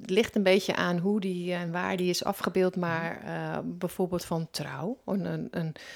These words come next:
Speaker 1: huwelijk waarin men elkaar trouw is, dan
Speaker 2: Mhm.
Speaker 1: wordt er een, eh, ha-, een hondje afgebeeld om
Speaker 2: Oké.
Speaker 1: dat te laten zien dan aan anderen.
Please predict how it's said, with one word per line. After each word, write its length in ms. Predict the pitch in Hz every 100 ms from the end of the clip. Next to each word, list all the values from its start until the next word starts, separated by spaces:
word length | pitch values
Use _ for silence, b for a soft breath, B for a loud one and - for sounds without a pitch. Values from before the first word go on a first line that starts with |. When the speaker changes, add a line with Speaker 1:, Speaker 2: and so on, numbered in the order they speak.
| B
Speaker 1:
huwelijk 460 | - 190 190 175 160
waarin 320 | 165 156 160
men 160 | 156 151
elkaar 460 | 151 - - 147
trouw 380 | - 165 170 185
is, 260 | 214 247 -
dan 200 | 160 156
Speaker 2:
Mhm. 100 | 156
Speaker 1:
wordt 180 | 151 -
er 100 | 160
een, 220 | 147 147
eh, 360 | 147 143 143
ha-, 100 | 147 156
een 140 | 170
hondje 320 | 156 160 -
afgebeeld 680 | 220 - - 185 190 214 -
om 60 | -
Speaker 2:
Oké. 80 | 185
Speaker 1:
dat 140 | 190
te 120 | - 190
laten 320 | 175 175 170
zien 280 | 175 190 208
dan 260 | 190 202
aan 140 | - 180
anderen. 360 | 180 190 180